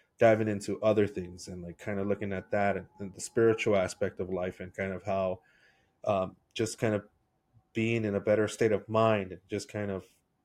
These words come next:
understanding that we are one kind of <laughs> with everything in this world. Uh, it's, it's all about the environment that you're in as well. Um, and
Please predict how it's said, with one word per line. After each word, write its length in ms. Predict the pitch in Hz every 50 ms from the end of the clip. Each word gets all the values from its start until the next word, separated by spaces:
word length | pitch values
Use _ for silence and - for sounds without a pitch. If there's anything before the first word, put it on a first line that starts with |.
| _ _ _ _ _ _ _ -
understanding 680 | 113 110 104 104 - - - 117 113 110 110 107 101
that 240 | 101 98 92 107 - -
we 160 | 110 110 110
are 160 | 110 110 110
one 400 | 107 107 120 131 139 127 101 92
kind 260 | - - 123 113 110 110
of 120 | 110 -
<laughs> 0 |
with 180 | 143 120 107 131
everything 440 | 120 123 123 131 131 139 131 131
in 140 | 131 127 123
this 240 | 120 110 101 - -
world. 280 | 101 92 92 92 87 - - -
Uh, 300 | 101 95 95 95 92 87 - _ - _ _ _ _ _ _ _ _ _ _ _ _ _ _ _ _ _ _ _ _ _ _ _ _ _ _ _ _ _ _ _ _ _ _ 120 113 113 _ -
it's, 300 | 113 110 - - - -
it's 120 | 110 - -
all 140 | 127 127 131
about 220 | 127 135 131 127
the 80 | 131 127
environment 560 | 123 113 110 120 123 131 139 135 123 117 -
that 100 | 117 107
you're 180 | 104 101 107 120
in 140 | 127 120 104
as 180 | 95 - -
well. 380 | 101 110 113 110 92 87 - _ _ _ 101
Um, 220 | 98 92 90 87 87 _ _ _ _ _ _ _ _ _ _ _ _ _ _ _ _ _ _ _ _ _ _ _ _ _
and 300 | 101 101 95 92 95 -